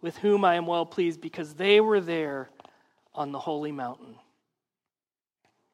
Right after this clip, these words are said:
Peter, James, and John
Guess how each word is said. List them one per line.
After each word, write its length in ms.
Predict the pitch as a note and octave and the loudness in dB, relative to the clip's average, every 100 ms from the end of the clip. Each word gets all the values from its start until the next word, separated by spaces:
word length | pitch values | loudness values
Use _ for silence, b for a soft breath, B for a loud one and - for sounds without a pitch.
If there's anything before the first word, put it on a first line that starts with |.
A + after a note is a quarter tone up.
| _ _ _ _ _ _ _ _ _ _ _ _ _ _ _ _ _ _ _ _ | _ _ _ _ _ _ _ _ _ _ _ _ _ _ _ _ _ _ _ _
Peter, 380 | - G#3 A3 A#3+ | -8 -2 0 0
James, 340 | G3 G3+ G3+ | 0 0 0
and 120 | F#3+ E3+ | -4 -4
John 480 | D#3 C#3+ C#3 C3 | -4 -4 -6 -12